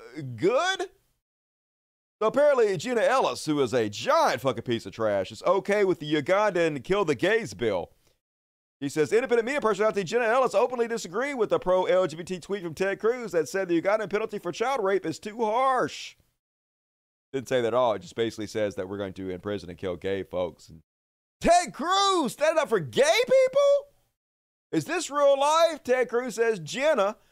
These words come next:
not sure why you're defending this barbaric Ugandan law. It imposes life imprisonment for consenting adults who engaged in gay sex. That's ridiculous.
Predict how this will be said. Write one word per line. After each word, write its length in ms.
not 220
sure 260
why 180
you're 240
defending 380
this 180
barbaric 600
Ugandan 500
law. 400
It 100
imposes 520
life 260
imprisonment 580
for 120
consenting 440
adults 440
who 100
engaged 480
in 80
gay 220
sex. 420
That's 220
ridiculous. 600